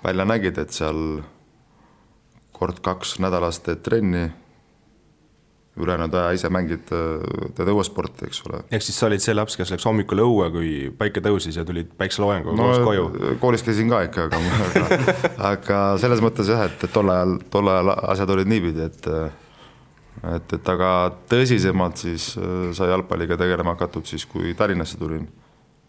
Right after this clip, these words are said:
Speaker 1: Vanus oli vist, äh, seitse, seitseteist. Et selles mõttes tõsisemalt, et, äh, siis hakata nagu õpetama, mis see jalgpall päriselt on, et
Speaker 2: Sinnamaani oli lõbu?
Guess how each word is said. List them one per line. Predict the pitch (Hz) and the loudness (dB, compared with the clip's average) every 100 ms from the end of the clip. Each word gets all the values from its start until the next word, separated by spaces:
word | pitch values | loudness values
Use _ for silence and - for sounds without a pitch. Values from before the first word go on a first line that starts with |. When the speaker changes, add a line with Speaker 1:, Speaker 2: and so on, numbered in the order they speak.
| _ - | _ -6
Speaker 1:
Vanus | 80 78 | -4 -4
oli | - 78 | -6 -8
vist, | 78 - - - | -8 -10 -12 -14
äh, | - 82 | -10 -10
seitse, | 82 82 - - | -8 -8 -8 -4
seitseteist. | 92 92 90 113 123 - - - _ _ _ _ - - - _ - | -4 0 0 -2 -4 -12 -20 -20 _ _ _ _ -20 -20 -20 _ -10
Et | - | -2
selles | 98 85 | 0 0
mõttes | 85 85 | -2 -4
tõsisemalt, | - 78 73 73 76 - | -4 -4 -4 -4 -6 -6
et, | - - - | -12 -14 -8
äh, | 76 76 76 76 73 | -6 -4 -4 -4 -6
siis | 71 76 | -6 -4
hakata | 76 76 73 | -4 -6 -8
nagu | 76 - | -8 -6
õpetama, | 78 - 82 80 76 - - - - - - - | -6 -6 -4 -2 -4 -8 -20 -20 -20 -20 -18 -6
mis | - | -2
see | 87 | 0
jalgpall | 87 85 85 85 | 0 -2 0 2
päriselt | 90 82 - 78 | 0 -2 -6 -8
on, | 71 69 | -6 -8
et | - - - - _ _ _ _ _ _ _ _ - | -12 -18 -20 -20 _ _ _ _ _ _ _ _ -8
Speaker 2:
Sinnamaani | - 101 92 92 90 | -2 0 2 2 2
oli | 95 | 2
lõbu? | 104 | 2